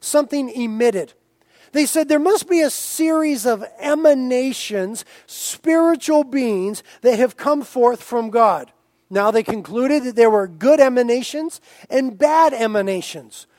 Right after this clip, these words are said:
Good emanations they thought were like angels and those sorts of spiritual beings, and bad emanations were demons and the like.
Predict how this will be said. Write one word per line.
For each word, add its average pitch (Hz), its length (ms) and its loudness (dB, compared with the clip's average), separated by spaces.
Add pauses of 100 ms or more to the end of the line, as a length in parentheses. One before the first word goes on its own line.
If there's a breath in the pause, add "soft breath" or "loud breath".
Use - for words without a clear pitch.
(320 soft breath)
Good 311 280 8
emanations 262 920 -2
they 277 220 -6
thought 247 320 2
were 233 120 4
like 226 300 0
angels 208 640 -4
and 214 140 -6
those 247 180 -2
sorts 226 300 -8
of 190 80 -12
spiritual 175 460 -8
beings, 180 520 -10 (420 loud breath)
and 247 280 -2
bad 320 440 4
emanations 226 1000 -4
were 277 180 -2
demons 240 760 -4
and 214 240 -4
the 202 80 0
like. 175 480 -6